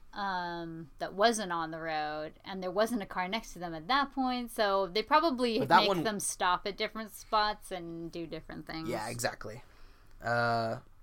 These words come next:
Speaker 2: but yeah, so they, they, <laughs> they get to the beach.
Speaker 1: <laughs>
Speaker 2: Or Taichi's like, "Oh, do you have to change?" He's like, "No, I, it's just under my, my clothes." And it's like, "Oh, I, I need to go change." And she's
Speaker 1: It's
Speaker 2: like,
Speaker 1: like
Speaker 2: "Okay." So she starts blowing up this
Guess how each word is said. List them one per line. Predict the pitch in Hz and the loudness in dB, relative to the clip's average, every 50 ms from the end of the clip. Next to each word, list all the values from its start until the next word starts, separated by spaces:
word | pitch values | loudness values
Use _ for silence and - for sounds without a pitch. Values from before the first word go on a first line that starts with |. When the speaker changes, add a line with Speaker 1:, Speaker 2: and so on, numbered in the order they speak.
| - - - | -20 -10 -4
Speaker 2:
but | 156 | -2
yeah, | 190 254 240 | -2 -2 -2
so | - - 139 | -2 -4 -2
they, | 127 131 127 131 123 | -2 -2 -2 -2 -4
they, | 127 123 123 123 123 120 120 120 120 117 117 - - - - - - - - - - - - - - - - | -4 -4 -6 -4 -4 -4 -4 -4 -6 -8 -10 -14 -20 -20 -20 -20 -20 -20 -20 -20 -18 -16 -16 -16 -16 -16 -12
<laughs> | - - - - 151 147 | -12 -10 -8 -8 -4 -2
they | 135 165 | -2 0
get | 131 156 147 151 | 2 2 0 0
to | - 165 | 0 -4
the | 165 | -4
beach. | 151 - 143 123 190 233 - - - - - - | -4 -4 -4 -4 -4 -2 0 0 0 0 0 -4
Speaker 1:
<laughs> | - - 679 659 640 - - - 285 269 269 - - 233 220 - - - - - - - - | -2 2 4 4 4 2 0 -4 0 0 0 0 -2 -4 -4 -4 -4 -6 -6 -6 -6 -8 -6
Speaker 2:
Or | - 127 | -4 -2
Taichi's | 127 - 135 131 127 131 - | 0 2 0 0 2 2 2
like, | 135 127 123 - - | 2 2 2 2 2
"Oh, | 190 | 2
do | 202 | 2
you | 208 | 2
have | 175 165 | -2 -2
to | |
change?" | - - - 151 160 185 208 208 | -4 -2 0 0 2 0 0 -2
He's | 180 156 170 | 0 0 0
like, | 156 170 | 0 2
"No, | 175 160 | 2 2
I, | 156 151 - - | 2 0 -2 -8
it's | - 127 - | -8 -6 -6
just | 147 139 135 | -6 -4 -4
under | 123 123 117 | -2 -2 -2
my, | 117 110 110 113 - | -2 -2 -4 -4 -6
my | - 110 113 | -8 -8 -8
clothes." | - - - 120 113 104 101 | -8 -6 -4 -4 -4 -4 -6
And | 113 | -8
it's | 110 | -8
like, | 117 117 - | -8 -6 -4
"Oh, | 131 131 | -4 -4
I, | 123 123 127 - - - - | -2 -4 -6 -8 -10 -14 -12
I | - 127 | -8 -6
need | 139 | -4
to | 135 | -2
go | 123 117 | -2 -2
change." | 110 - - 135 127 117 110 110 110 - - - - - - - - - - - - - - - | -2 -2 0 0 0 -2 -4 -6 -8 -10 -12 -14 -14 -20 -20 -20 -20 -20 -20 -20 -20 -20 -20 -16
And | - 123 | -12 -8
she's | - 131 | -2 -2
Speaker 1:
It's | 131 | -2
Speaker 2:
like, | 294 262 - - - - - - - - | -2 -2 -6 -14 -20 -20 -20 -6 0 2
Speaker 1:
like | - - | 2 4
Speaker 2:
"Okay." | 220 196 190 190 196 | 6 6 6 6 4
So | 196 - 156 143 135 | 2 2 2 2 2
she | - - - 160 | 0 0 0 2
starts | 156 156 143 | 2 2 2
blowing | 127 - 139 143 139 131 | 2 0 0 2 2 2
up | 131 - - | 0 0 -2
this | - 123 117 - - - - - | -4 -4 -4 -4 -6 -6 -8 -8